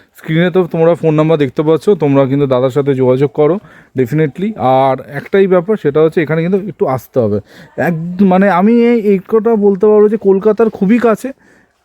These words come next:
সোনারপুর, এমন কিছুই দূর না। শিয়ালদা থেকে একটা ট্রেনে, সাউথ সেকশন থেকে ট্রেনে ধরবে, আর কিন্তু সোনারপুর নামবে, আর মাত্র আট কিলোমিটার। দেখো, এবার চলে এসেছি পুরো ইনডোর খাজানা। যারা ইনডোর লাভার্স আছে, তাদের জন্য প্যারাডাইস আমি বলতে পারি।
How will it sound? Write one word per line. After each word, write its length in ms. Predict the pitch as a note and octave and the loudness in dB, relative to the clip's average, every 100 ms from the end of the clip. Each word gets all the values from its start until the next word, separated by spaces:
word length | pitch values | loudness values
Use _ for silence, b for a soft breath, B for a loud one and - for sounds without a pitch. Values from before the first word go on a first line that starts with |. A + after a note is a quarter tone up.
| - | -6
সোনারপুর, 680 | E3+ F3+ G3+ - A#3 _ | 0 0 0 -4 -10 _
এমন 360 | D#3+ F3 G3 G3+ | -2 2 4 2
কিছুই 400 | - F#3 - G#3 | 2 -4 0 0
দূর 220 | F3 G3 | 2 2
না। 240 | F#3 G#3 F#3+ | 2 0 -2
শিয়ালদা 380 | - F3+ F#3 | 0 2 2
থেকে 140 | F#3+ G3 | 0 -2
একটা 220 | F3+ G#3 | -2 -4
ট্রেনে, 260 | - F3+ F3 | -2 -4 -2
সাউথ 240 | E3+ E3 | -4 -2
সেকশন 320 | F#3+ - F#3+ | -4 -2 0
থেকে 100 | F#3 | 0
ট্রেনে 240 | F3 F3+ F#3 | 0 0 2
ধরবে, 340 | F#3+ F#3 A#3 B B B B | 0 0 -2 B B B B
আর 140 | C#3 | -4
কিন্তু 180 | D#3 F3 | -2 -2
সোনারপুর 400 | E3+ E3 E3 F#3+ | 0 0 2 0
নামবে, 320 | D#3+ D3+ E3 | 2 0 0
আর 60 | F3 | 0
মাত্র 360 | D#3 D3+ - G#3 | 0 -2 0 0
আট 220 | E3+ - | 0 -4
কিলোমিটার। 460 | F3 D3 A2+ G#2 G2+ b b - | -4 0 0 -2 -14 b b -4
দেখো, 300 | C3 A2+ G#2 _ - | -2 -4 -10 _ 0
এবার 200 | E3+ G#3 | 0 2
চলে 280 | G#3+ G#3 | 0 2
এসেছি 220 | G#3+ A#3+ G3 | 0 -2 -2
পুরো 120 | A#3 | 2
ইনডোর 480 | G3+ G3+ G#3 A3+ G#3 | 4 4 4 2 0
খাজানা। 520 | - E3 E3 A#2+ F#2 _ b b b b b | -6 -2 -2 -4 -8 _ b b b b b
যারা 180 | D3+ F#3+ | 0 2
ইনডোর 340 | G3+ G3+ A#3 | 2 4 2
লাভার্স 440 | A3+ F#3+ G3 G#3+ F#3+ | 2 0 2 0 0
আছে, 220 | D3+ C3 | 0 -2
তাদের 300 | B2+ D3+ F#3+ | -4 -2 0
জন্য 160 | G#3+ G#3+ | 0 0
প্যারাডাইস 760 | F3 E3 F#3 E3+ A2+ G2+ - C3 | 0 0 0 0 -2 -6 -16 -6
আমি 220 | B2+ D3 | -2 0
বলতে 360 | C#3+ D3 E3+ | 0 0 0
পারি। 240 | D#3+ C#3+ | 2 0